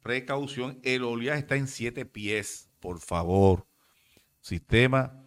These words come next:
sabe que nosotros estamos bien cerca aquí de la playa, vamos con calma si usted va allí, porque esa, esa área,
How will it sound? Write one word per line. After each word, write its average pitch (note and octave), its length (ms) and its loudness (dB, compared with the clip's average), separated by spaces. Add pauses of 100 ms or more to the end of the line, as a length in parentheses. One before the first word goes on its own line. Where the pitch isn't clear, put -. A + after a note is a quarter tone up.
(360)
sabe A2 240 2
que A2 60 0
nosotros G#2+ 180 0
estamos A2+ 240 6
bien A2 160 4
cerca G#2+ 320 0
aquí G#2 140 0
de F#2+ 100 4
la F#2 140 0
playa, C#3 500 8 (460)
vamos F#2+ 260 0
con F#2 220 -6
calma A#2+ 320 6
si G2 100 -4
usted F#2 180 -4
va F#2+ 100 2
allí, G2 120 -2
porque B2 200 -4
esa, A2 240 0
esa A2 280 4
área, A#2 420 2